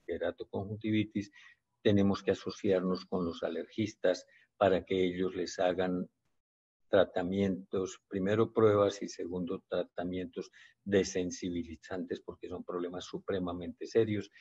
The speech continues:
Y esas papilas gigantes y esas úlceras muchas veces tenemos que llevarlas a cirugía para debridarlas lo más que podamos y buscar que el compromiso y las cicatrizaciones o los leucomas que de ellos se derivan, eh,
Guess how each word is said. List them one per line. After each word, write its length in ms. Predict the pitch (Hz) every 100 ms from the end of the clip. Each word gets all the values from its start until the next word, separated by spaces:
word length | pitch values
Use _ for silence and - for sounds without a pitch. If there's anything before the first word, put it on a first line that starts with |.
| - - -
Y 140 | 123
esas 280 | 120 139 -
papilas 600 | - 107 - 131 120 110
gigantes 560 | 113 110 117 117 107 113
y 40 |
esas 280 | 104 110 -
úlceras 360 | 101 110 101 92
muchas 240 | 101 98
veces 300 | 101 95 -
tenemos 340 | - 90 92 -
que 120 | 98
llevarlas 460 | 95 98 98 104 117
a 40 |
cirugía 600 | - 113 104 113 110 107 - - _ -
para 260 | 104 92
debridarlas 800 | 90 92 87 92 90 92 95 95
lo 100 | 90
más 220 | 87 90
que 120 | - 107
podamos 580 | 113 110 101 95 95 - _ -
y 60 | 110
buscar 580 | 90 85 - 95 92 -
que 360 | 110 104 101 - _ _ -
el 240 | 107 92 -
compromiso 640 | 95 85 90 95 98 -
y 80 | 92
las 240 | 90 85
cicatrizaciones 1160 | - 92 80 - 98 87 80 - 101 95 87 -
o 80 | 87
los 340 | 82 85 78
leucomas 680 | 92 107 92 - 101 92 92
que 140 | - 87
de 180 | 82
ellos 220 | 85 95 92
se 100 | 110
derivan, 440 | 113 117 101 101 - _ _ _ -
eh, 480 | 104 90 87 101